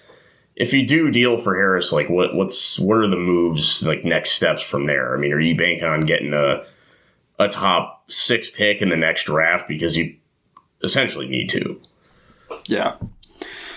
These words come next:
Speaker 2: Well, before we get into the rest of the roster, we have a few guys to talk about still. I gotta tell you about Thrive Fantasy. Basketball is back, and it is the perfect time to come prop up on Thrive Fantasy.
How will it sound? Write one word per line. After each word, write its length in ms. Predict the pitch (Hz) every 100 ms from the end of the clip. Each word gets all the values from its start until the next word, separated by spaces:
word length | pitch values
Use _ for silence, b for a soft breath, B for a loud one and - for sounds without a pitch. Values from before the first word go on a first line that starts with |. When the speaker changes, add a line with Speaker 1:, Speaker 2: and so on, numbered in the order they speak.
| B
Speaker 2:
Well, 200 | 139 151
before 320 | 127 143 208
we 100 | 175
get 120 | 143 147
into 120 | 135
the 100 | 127
rest 240 | 127 123
of 20 | 120
the 80 |
roster, 340 | 117 120 120 131
we 120 | 131
have 380 | 127 123 113 -
a 80 | -
few 160 | 135 151
guys 220 | 135 123
to 80 | 104
talk 240 | 143 131
about 240 | 120 123 123
still. 480 | - 131 123 117 b b b b b b b - _ -
I 40 |
gotta 180 | 180 170
tell 220 | - 165
you 40 | 147
about 200 | 131 113
Thrive 400 | 160 165 151 139
Fantasy. 440 | 156 151 147 147
Basketball 720 | 131 165 170 - 131 139 131 117
is 160 | 117
back, 480 | 113 131 127 123 -
and 120 | 127 120
it 80 |
is 120 | 113 110
the 140 | 113
perfect 440 | - 208 208 175 -
time 460 | 143 135 127 127
to 120 | - -
come 180 | 131 117
prop 360 | - 135 127 -
up 260 | 117 -
on 220 | 120 104 107
Thrive 300 | 110 104 104
Fantasy. 580 | 117 117 - 117 110